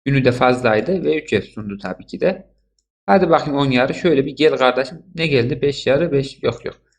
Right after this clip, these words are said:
Beş olmaz. Yarıda on şartı var arkadaşlar. Çünkü yarı eksiğimiz olabilir. On yarımız burada var. On da burada olsun ki sağlamlaşalım.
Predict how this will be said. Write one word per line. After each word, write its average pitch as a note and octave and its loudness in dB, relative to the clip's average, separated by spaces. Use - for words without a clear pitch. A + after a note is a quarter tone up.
Beş C3+ 2
olmaz. C3 0
Yarıda C3+ 2
on C#3+ -6
şartı C3 -2
var C3 0
arkadaşlar. G#2 -8
Çünkü D3 -4
yarı D3 6
eksiğimiz D3+ -2
olabilir. D3 2
On D#3 6
yarımız D#3 4
burada E3 4
var. F#3+ 4
On E3+ 2
da E3+ 4
burada D#3+ 4
olsun E3+ 2
ki A2 0
sağlamlaşalım. D3 2